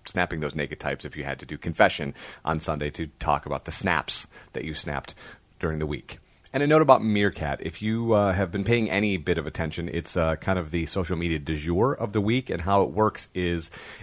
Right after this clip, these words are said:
it is a streaming video service that streams to Twitter. So anything you do on Meerkat shows up with your Twitter sphere or your Twitter follower so they can see what you're doing on Meerkat. Um, and once you're in the stream of somebody who's doing a Meerkat broadcast,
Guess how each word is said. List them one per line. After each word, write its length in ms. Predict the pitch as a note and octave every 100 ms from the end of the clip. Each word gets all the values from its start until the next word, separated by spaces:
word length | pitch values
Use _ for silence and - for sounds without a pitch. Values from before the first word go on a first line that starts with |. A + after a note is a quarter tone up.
| -
it 100 | F2+
is 140 | E2+
a 80 | F2+
streaming 420 | E2 - A2+ A2
video 280 | F2 E2 D#2
service 340 | - E2+ E2
that 160 | - D#2+
streams 500 | - - F#2+ F2 E2
to 100 | -
Twitter. 320 | D#2 F#2 C#2+
So 200 | B1+ E2+
anything 360 | C#2+ F#2 F2 F#2
you 100 | F#2
do 220 | D#2+ F2+
on 160 | F2 E2
Meerkat 420 | E2 D#2+ E2+ D2
shows 260 | - E2+ D#2+
up 140 | D2+
with 140 | D#2+
your 100 | D2+
Twitter 320 | D2 - G#2+ F2
sphere 400 | - E2+ D#2 D#2+
or 100 | E2
your 100 | D#2+
Twitter 280 | - E2+
follower 380 | D#2 F2 F2 D#2
so 140 | D2+ E2
they 100 | D#2
can 160 | D#2
see 240 | - G2+ F2+
what 100 | C#2
you're 100 | D#2
doing 320 | D#2+ D#2 D2+
on 200 | D2 D#2+
Meerkat. 420 | F2 F2 D#2 B1+ - - - -
Um, 420 | F#2 E2+ D#2 D2+ - -
and 440 | F#2+ F#2 F2+ F2+ F2+
once 380 | F#2+ F#2+ -
you're 320 | F#2+ F#2 F2 E2+
in 180 | - B2
the 80 | A#2+
stream 460 | - - E2+ D#2+ E2
of 100 | -
somebody 260 | E2 D#2+
who's 220 | D#2+ E2+
doing 280 | D2 E2+ E2
a 80 | D#2
Meerkat 500 | D2+ D#2 D2+ D#2 D2+
broadcast, 580 | E2 D2 - D2+ D2+